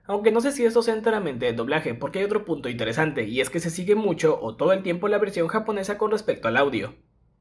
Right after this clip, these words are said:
Con esto me refiero a que, por ejemplo, hay situaciones en las que a los personajes se les queda la boca abierta y están haciendo algún ataque o algo así, y el grito se para.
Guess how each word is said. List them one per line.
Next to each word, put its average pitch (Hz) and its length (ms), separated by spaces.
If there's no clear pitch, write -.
Con 180 200
esto 233 180
me 247 140
refiero 175 280
a - 40
que, 127 100
por 123 180
ejemplo, 147 460
hay 147 120
situaciones 196 440
en 180 60
las 147 100
que 135 80
a - 20
los 123 160
personajes 143 440
se 180 80
les 131 120
queda 135 200
la 120 100
boca 147 240
abierta 196 360
y 175 40
están 208 200
haciendo 208 220
algún 202 160
ataque 196 300
o 143 120
algo 110 140
así, 139 380
y 160 60
el 196 100
grito 123 300
se 113 100
para. 127 300